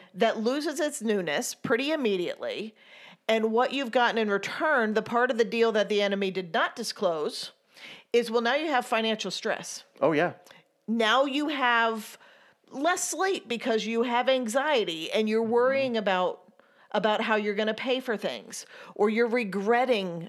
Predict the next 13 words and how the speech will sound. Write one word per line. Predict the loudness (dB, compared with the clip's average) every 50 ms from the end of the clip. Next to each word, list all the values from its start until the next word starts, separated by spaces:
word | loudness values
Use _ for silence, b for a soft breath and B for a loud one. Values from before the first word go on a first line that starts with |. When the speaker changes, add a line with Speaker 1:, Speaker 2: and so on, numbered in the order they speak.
| -12
Speaker 1:
that | -4 -2 0 0 0 -2
you | -2 -2
made | 0 2 2 2 2 2 2
that | 2 4 4 2 0 -2 -4
decision, | -4 -4 -2 0 0 0 0 0 -2 -2 -2 -4 B B B B B
or | 0 2 4
now | 4 2 2
you | 2 0 0
have | 0 0 0 0 0
Speaker 2:
Mm-hmm. | -2 -2 0
Speaker 1:
to | 0
work | 0 -2 -2 -4 -10 -4
more | 0 0 2 2 2 0 -2